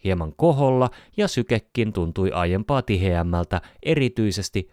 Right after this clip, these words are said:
kuntosalilla huhkiessa. Eräänä perjantai-aamuna potilas päätyi yliopistosairaalan neurologian päivystykseen kaikkien raajojensa toimimattomuuden vuoksi.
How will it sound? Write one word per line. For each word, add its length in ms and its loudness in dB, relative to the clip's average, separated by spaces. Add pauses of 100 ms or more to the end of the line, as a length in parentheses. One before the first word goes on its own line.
kuntosalilla 680 -2
huhkiessa. 720 -8 (720)
Eräänä 580 4
perjantai-aamuna 1120 2
potilas 500 -4
päätyi 560 -4
yliopistosairaalan 1300 -2 (100)
neurologian 640 -4
päivystykseen 880 -2 (340)
kaikkien 760 0 (220)
raajojensa 840 0 (260)
toimimattomuuden 1040 -2
vuoksi. 500 -12